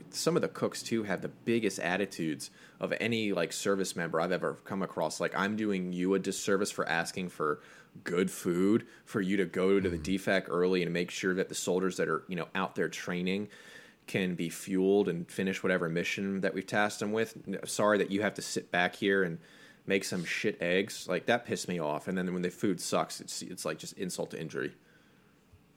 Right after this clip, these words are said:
Speaker 2: Although I will say, the Ranger cooks were great. I was pretty good friends with one of the cooks at three seven five. Um, he was a great cook and ran the defac at three seven five like,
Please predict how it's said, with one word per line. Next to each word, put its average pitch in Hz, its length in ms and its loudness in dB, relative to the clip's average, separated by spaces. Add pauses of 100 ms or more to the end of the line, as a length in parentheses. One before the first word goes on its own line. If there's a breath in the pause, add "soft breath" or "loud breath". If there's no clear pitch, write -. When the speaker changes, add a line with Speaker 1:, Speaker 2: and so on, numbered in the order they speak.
(180)
Speaker 2:
Although 120 160 2
I - 20 4
will 123 160 6
say, 98 380 2 (100)
the 98 160 4
Ranger 95 380 6
cooks - 460 0
were 90 180 0
great. 82 340 2 (640 loud breath)
I 104 80 8
was 117 100 12
pretty 127 160 8
good 107 120 6
friends 98 300 4
with 95 240 4
one 92 180 2
of 92 240 6
the 87 520 6 (100)
cooks 92 260 2
at 87 160 2
three 90 200 0
seven 98 260 2
five. 101 500 4 (140)
Um, 87 460 4 (220)
he 101 120 4
was 110 260 10
a 73 220 2 (100)
great 82 520 4
cook 76 300 0 (140)
and 82 240 -2
ran 82 220 4
the 82 80 0
defac 82 480 2
at 76 100 -2
three 76 160 -4
seven 76 220 0
five 71 240 0
like, 65 160 -2